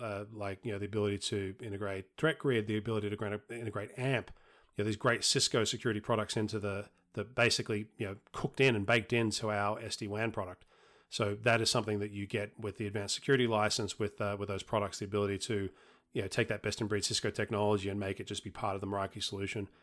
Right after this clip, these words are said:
With Umbrella, a lot of the work we've been doing with them is on,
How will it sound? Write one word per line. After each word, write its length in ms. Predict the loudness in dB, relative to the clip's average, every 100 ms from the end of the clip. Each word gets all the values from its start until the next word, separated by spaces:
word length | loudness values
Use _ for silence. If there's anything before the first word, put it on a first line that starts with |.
| -20 -20 _ 2
With 100 | 6
Umbrella, 480 | 8 10 10 12 10
a 40 |
lot 160 | 8 6
of 60 |
the 60 | 6
work 240 | 6 6
we've 100 | 4
been 140 | 0 2
doing 240 | 2 2
with 160 | 0 2
them 340 | 2 2 0 -6 -20 -20 _ 0
is 200 | 2 4
on, 480 | 4 4 2 0